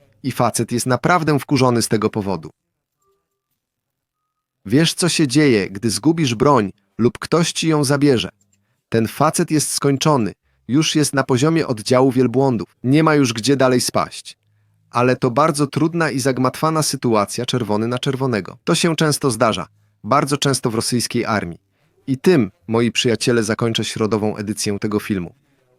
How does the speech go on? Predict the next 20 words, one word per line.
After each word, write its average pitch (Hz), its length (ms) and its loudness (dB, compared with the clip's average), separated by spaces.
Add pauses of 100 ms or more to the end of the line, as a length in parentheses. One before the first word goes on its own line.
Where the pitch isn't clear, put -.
(160)
Wrócę 180 440 0
w - 100 -8
piątek 208 520 0
oraz 151 240 0
w - 60 -12
każdy 170 340 0
poniedziałek, 113 580 -2 (200)
środę 110 600 -2
i 170 100 -10
piątek. 113 500 -4 (280)
Jeśli 147 340 0
lubicie 151 400 0
moje 196 220 2
filmy, 113 380 -2 (180)
zasubskrybujcie 135 920 -2
kanał. 110 360 -4 (240)
A 110 120 -6
do 120 120 -4
następnego 139 600 -6
razu 143 400 -4